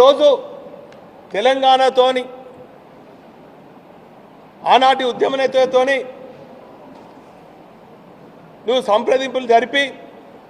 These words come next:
పార్టీలోకి వస్తాను, తెలంగాణ వాదాన్ని కట్టుబడి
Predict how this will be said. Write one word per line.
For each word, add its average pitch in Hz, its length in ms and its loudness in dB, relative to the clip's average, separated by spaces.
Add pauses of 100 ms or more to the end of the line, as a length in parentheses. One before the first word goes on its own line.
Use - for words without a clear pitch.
పార్టీలోకి 254 520 2
వస్తాను, 262 400 2 (600)
తెలంగాణ 262 420 2 (140)
వాదాన్ని 254 400 4
కట్టుబడి 254 380 0